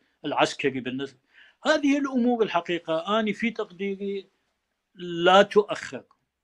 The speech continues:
ولا تقدم شيء. ما زال التوجه هو توجه تدميري وهدم، وإنما هو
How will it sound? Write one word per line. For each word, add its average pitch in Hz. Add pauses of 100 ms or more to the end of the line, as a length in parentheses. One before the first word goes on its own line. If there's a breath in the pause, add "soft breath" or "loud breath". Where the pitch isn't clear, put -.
(260)
ولا 180
تقدم 139
شيء. 113 (380)
ما 165
زال 208 (460)
التوجه 165 (120)
هو 151
توجه 156
تدميري 160 (320)
وهدم، 143 (400)
وإنما 175
هو 190